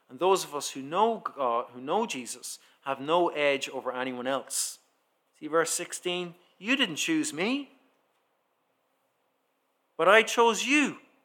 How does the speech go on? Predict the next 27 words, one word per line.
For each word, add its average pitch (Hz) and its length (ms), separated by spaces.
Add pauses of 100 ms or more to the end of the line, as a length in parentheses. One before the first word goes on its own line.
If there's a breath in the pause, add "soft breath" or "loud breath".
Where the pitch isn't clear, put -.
(540)
and 143 100
appointed 180 480
you 170 120
to 147 60
go 175 260
and 160 100
bear 147 220
fruit, - 380
fruit 233 500
that 175 180
will 151 140
last." 139 760 (1500)
It's - 120
humbling 185 520 (920)
to 147 100
know 156 240
that 127 200
Jesus 190 580
takes 160 340
the 139 140
initiative 123 500
with 110 160
this. - 440 (420)
He 208 220
chose 175 400
his 127 140
disciples. - 840